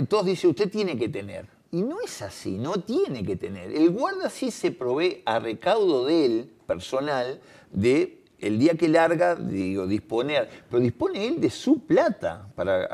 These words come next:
eh, la, la empresa no te brinda un arqueo con un dinero como un fondo de caja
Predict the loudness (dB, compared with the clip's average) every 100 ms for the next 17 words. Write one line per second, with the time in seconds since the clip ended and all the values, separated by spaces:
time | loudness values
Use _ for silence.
0 | -6 -6 -8 -10 -8 -8 -6 0 2 2
1 | -2 -4 -2 -2 0 0 0 0 0 -2
2 | -6 -4 -4 -2 -4 -4 0 2 2 -2
3 | -4 -4 -4 -4 -6 -4 -2 -2 -4 -6
4 | 0 4 6 4 0 0 2 2 2 0